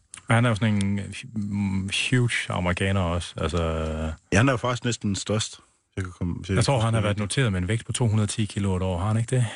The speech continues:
Speaker 1: Eller
Speaker 2: Jeg tror, han
Speaker 1: to hundrede?
Speaker 2: på to hundrede og otte i to tusind og sytten.
Speaker 1: Ja, så er man altså også bare et seriøst stort menneske. Men han er bare sådan all-round, sådan
Speaker 2: Ja.
Speaker 1: meget bamset.
Speaker 2: Ja, jeg, jeg tror faktisk, han taber sig væk til V M.
Speaker 1: Nå.
Speaker 2: Så du ser ham til Arnold Classic, tror jeg, meget endnu mere faktisk,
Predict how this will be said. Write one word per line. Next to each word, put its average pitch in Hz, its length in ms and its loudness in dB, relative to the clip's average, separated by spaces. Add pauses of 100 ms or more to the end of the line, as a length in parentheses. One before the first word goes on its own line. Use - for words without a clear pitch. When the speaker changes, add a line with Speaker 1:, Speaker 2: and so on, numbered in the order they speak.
(300)
Speaker 1:
Eller 98 100 0
Speaker 2:
Jeg 92 40 0
tror, 110 120 4
han 107 80 4
Speaker 1:
to - 20 2
hundrede? 104 160 2
Speaker 2:
på 87 40 -6
to - 160 0
hundrede 117 200 2
og 101 80 2
otte 117 220 0
i 92 400 0
to 107 180 -4
tusind 101 240 -4
og 92 60 0
sytten. - 380 -2 (220)
Speaker 1:
Ja, 95 120 0 (240)
så - 120 -2
er 107 40 6
man 104 80 4
altså 92 140 0
også 95 120 0
bare 98 120 0
et 95 60 -2
seriøst 98 300 0
stort 92 220 -2
menneske. 92 220 -2
Men - 60 2
han 110 80 4
er 113 40 2
bare 104 140 2
sådan 104 200 0
all-round, 98 400 0 (580)
sådan 95 160 -2
Speaker 2:
Ja. 87 60 2
Speaker 1:
meget 92 160 2
bamset. 92 440 -2 (800)
Speaker 2:
Ja, 107 160 4 (180)
jeg, 101 100 4 (100)
jeg 98 100 0
tror 117 120 0
faktisk, 113 220 0
han 104 80 0
taber 92 200 0
sig 90 160 0
væk 104 180 2
til 110 200 0
V 90 260 2
M. 92 80 -2 (580)
Speaker 1:
Nå. 98 80 2
Speaker 2:
Så 101 100 2
du 95 40 2
ser 107 220 2
ham 95 220 0
til 90 280 0
Arnold 92 260 0
Classic, 98 300 0
tror - 160 -2
jeg, 85 120 2
meget 82 240 2
endnu 98 140 4
mere 85 220 2
faktisk, - 300 -4